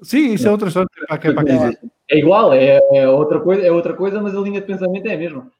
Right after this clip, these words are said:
Speaker 1: Não, eu, eu gostava da altura em que havia pilotos titulares e piloto de teste. E o piloto de teste, de facto, fazia testes. E tinha várias oportunidades ao longo do ano para rodar o carro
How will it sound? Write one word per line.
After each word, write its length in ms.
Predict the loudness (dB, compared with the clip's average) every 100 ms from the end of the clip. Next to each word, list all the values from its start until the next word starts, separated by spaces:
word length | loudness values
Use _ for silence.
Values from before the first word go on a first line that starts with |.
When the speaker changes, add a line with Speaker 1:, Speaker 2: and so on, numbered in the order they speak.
| -20 _ _ -8
Speaker 1:
Não, 160 | -4 -2
eu, 180 | -2 -2
eu 220 | 0 -2
gostava 340 | -2 -4 -2 0
da 80 | 0
altura 360 | 0 -2 -4
em 40 | -4
que 100 | -8
havia 280 | -8 -14
pilotos 380 | -12 -8 -8 -10
titulares 680 | -16 -10 -6 -4 -6 -10 _ -14
e 80 | -10
piloto 360 | -6 -4 -6
de 60 | -8
teste. 360 | -12 -12 -20 -14
E 80 | -12
o 60 | -4
piloto 200 | -4 -4
de 60 |
teste, 280 | -4 -6 -8
de 60 | -4
facto, 360 | -4 -4 _
fazia 260 | -10 -8 -6
testes. 440 | -6 -8 -12 -20 _ _ _ _
E 100 | -16
tinha 260 | -10 -6 -2
várias 300 | 0 0 -2
oportunidades 400 | -6 -6 -4 -4
ao 60 | -6
longo 240 | -10 -8
do 60 | -6
ano 200 | -6 -8
para 160 | -8 -8
rodar 440 | -8 -4 -2 -2
o 80 | -4
carro 440 | -6 -4 -4 -8